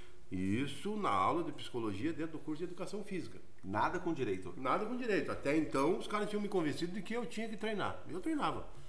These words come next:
Speaker 1: Ia pra academia, puxava peso, fazia estágio na academia, andava a pé igual um louco, comia uns três quilos por dia, porque disse que era assim que funcionava. Aí chegou lá, ora,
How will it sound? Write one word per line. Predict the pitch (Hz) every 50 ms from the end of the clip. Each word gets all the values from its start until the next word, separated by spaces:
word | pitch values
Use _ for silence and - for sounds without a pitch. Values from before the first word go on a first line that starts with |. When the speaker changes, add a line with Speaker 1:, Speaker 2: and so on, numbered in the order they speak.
| - - -
Speaker 1:
Ia | - 151
pra | - 135
academia, | - 131 127 117 113 113 139 156 151 143
puxava | 147 - - 127 117 107
peso, | 104 - 143 156 170 160 139 147 151 139 139 - - - - - - - -
fazia | - 123 110 139
estágio | 143 143 - - 127 147 151 131 123
na | 120
academia, | 110 120 120 107 107 107 113 135 160 170 143 120
andava | 120 123 135 139 120
a | 110 107
pé | - - 135 131
igual | 127 113 120 131 127
um | 113
louco, | 101 95 95 123 151 151 - -
comia | 127 113 117 139 143
uns | - -
três | - 135 123 110
quilos | 104 139 135 -
por | 120 107
dia, | 104 117 156 160
porque | 160 - 110
disse | 101 104 110 101
que | - 110
era | 101 95
assim | - - - 73
que | -
funcionava. | - 92 - - 107 90 80 80 - - - - - - - - - -
Aí | 202 208 220 220 226 247 240
chegou | 214 - 254 233 220 226 226
lá, | 220 220 226 254 269 269 233 240 240 - - - - - - - - -
ora, | 190 196 208 196 190 -